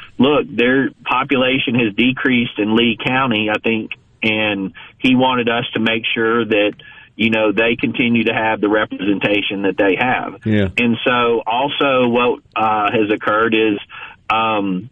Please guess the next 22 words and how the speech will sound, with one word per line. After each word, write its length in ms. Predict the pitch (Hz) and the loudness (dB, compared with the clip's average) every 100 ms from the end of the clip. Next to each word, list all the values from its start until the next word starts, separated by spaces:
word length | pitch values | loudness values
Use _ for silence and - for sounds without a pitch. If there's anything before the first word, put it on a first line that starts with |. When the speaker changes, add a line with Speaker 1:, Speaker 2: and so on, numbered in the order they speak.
| - | -4
Speaker 1:
we've 200 | 101 110 | 0 0
had 280 | 131 117 110 | 0 0 2
N 140 | 113 | 0
double 300 | 113 120 110 | 2 2 2
A 140 | 113 117 113 | 2 0 0
C 420 | 123 117 110 104 | 0 2 0 -4
P 440 | - 123 123 127 127 | -2 0 2 0 0
members 540 | 117 170 247 247 240 - - | 0 0 2 0 0 -6 -10
speaking. 520 | - - 254 147 147 156 - - - _ - | -4 -2 0 0 0 -4 -10 -20 -20 _ -4
Um, 400 | 113 107 104 101 | 0 0 0 0
you've 180 | 113 | 0
had, 540 | - 117 110 104 104 92 - | 0 -2 0 0 0 -2 -2
uh, 420 | 104 101 98 92 | 0 0 0 -2
general 440 | 92 104 117 117 | -2 -2 0 2
members 360 | 113 113 110 104 | 0 0 0 0
of 80 | 104 | -2
the 80 | 104 | -2
public. 440 | 143 131 87 - - - - - - | -2 0 -2 -4 -10 -20 -20 -10 -2
So 640 | 139 131 131 123 117 117 - | 0 2 2 2 0 -2 -2
it's, 300 | 120 127 123 - - - - - | 0 0 -2 -8 -16 -16 -10 -2
it's 200 | 131 120 - | -2 -2 -4
anybody 680 | 156 143 139 139 143 156 | -2 0 2 2 2 2